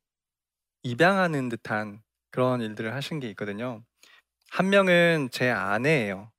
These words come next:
예, 아내가 혼자 와 있을 때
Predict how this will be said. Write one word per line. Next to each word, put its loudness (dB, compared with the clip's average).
예, -6
아내가 0
혼자 0
와 2
있을 -6
때 -2